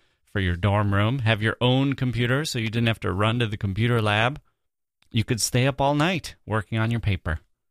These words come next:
And then, when the paper was over, or if you were procrastinating, you could play Tetris. <laughs>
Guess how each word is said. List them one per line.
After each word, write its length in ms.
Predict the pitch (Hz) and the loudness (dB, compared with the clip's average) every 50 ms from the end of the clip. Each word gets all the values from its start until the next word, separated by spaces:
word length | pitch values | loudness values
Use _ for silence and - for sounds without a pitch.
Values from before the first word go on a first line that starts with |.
| _ _ _ _ _ _ _ _ _ _ | _ _ _ _ _ _ _ _ _ _
And 220 | - - - 85 | -8 -4 0 0
then, 320 | 85 80 95 117 120 117 - _ _ _ _ _ _ _ | 2 2 2 2 0 -2 -4 _ _ _ _ _ _ _
when 160 | - - - - | -12 -8 -8 -6
the 40 | |
paper 320 | - - 107 107 - - 60 | -2 -2 -2 -2 -2 -6 -6
was 160 | - - - | -6 -2 0
over, 400 | 110 143 175 160 165 175 170 - _ _ _ _ _ _ _ _ _ _ _ | 2 2 2 2 0 0 -2 -4 _ _ _ _ _ _ _ _ _ _ _
or 200 | - 87 85 - | -10 -6 -6 -6
if 120 | 85 - - | -6 -6 -4
you 140 | 95 95 | -4 -2
were 340 | 92 95 92 80 82 82 80 _ _ _ _ _ | 0 0 0 0 0 -2 -4 _ _ _ _ _
procrastinating, 1000 | - - 101 - - 127 139 151 135 - - 131 127 123 127 131 135 147 156 165 - _ _ _ _ _ _ _ _ _ | -6 -6 -6 -2 2 2 2 2 0 -4 -4 -2 0 0 0 2 0 0 -2 -2 -6 _ _ _ _ _ _ _ _ _
you 80 | - 101 | -6 -4
could 180 | - - 98 - | -2 -4 -4 -2
play 160 | 98 87 92 | -2 -2 -2
Tetris. 560 | - - 92 85 - - 95 92 - - - | 0 -2 -2 -2 0 -2 -4 -2 -4 -8 -12
<laughs> 60 | - | -14